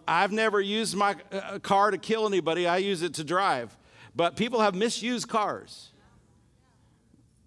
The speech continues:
Uh, I use this one, the funny one. Um, I like to wear cologne, but I've also been in an elevator with someone who misused theirs. You know?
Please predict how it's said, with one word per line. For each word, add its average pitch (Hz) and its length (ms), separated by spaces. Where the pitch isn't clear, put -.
Uh, 160 220
I 180 100
use 202 200
this 208 180
one, 202 100
the 180 80
funny 214 280
one. 196 320
Um, 165 320
I 175 160
like 220 220
to 202 100
wear 196 160
cologne, 202 560
but 160 100
I've 160 140
also 208 300
been 196 160
in 190 40
an 190 160
elevator 196 440
with 180 160
someone 196 420
who 185 220
misused 196 520
theirs. - 500
You 135 200
know? 190 360